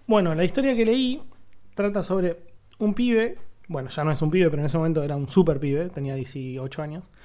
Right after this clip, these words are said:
que se llama Stefan Breitwieser. No sé si lo estoy pronunciando bien porque es alemán,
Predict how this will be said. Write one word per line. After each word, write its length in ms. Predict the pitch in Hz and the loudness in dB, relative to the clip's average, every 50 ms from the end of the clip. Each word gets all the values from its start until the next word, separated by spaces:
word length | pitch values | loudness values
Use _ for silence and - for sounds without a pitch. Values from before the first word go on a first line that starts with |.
| - - - - - | -20 -20 -20 -12 -4
que 140 | - 165 160 | -2 0 2
se 60 | - | 2
llama 300 | 185 180 185 196 - - - - - | 2 2 2 2 0 -4 -8 -8 -8
Stefan 640 | 170 135 - - 156 - - 220 220 226 233 - - - - - - | -8 -6 -4 -4 -2 0 2 2 2 2 0 -2 -4 -8 -12 -10 -4
Breitwieser. 680 | 175 160 190 190 175 165 170 175 170 - - 147 135 147 | 0 2 4 4 4 2 2 0 0 0 -2 -4 -6 -6
No 120 | 151 147 | -8 -6
sé 120 | - 196 | -4 -4
si 60 | 170 185 | -2 -2
lo 60 | 175 | -2
estoy 140 | - 180 165 | -2 -2 -2
pronunciando 360 | 165 170 156 - 175 175 175 | 0 0 0 0 0 2 2
bien 220 | 175 185 190 185 185 | 2 2 0 0 -2
porque 240 | - - 151 139 135 | -6 -6 -6 -6 -4
es 80 | - | 0
alemán, 360 | 175 175 185 196 208 233 302 | 2 2 4 4 4 2 0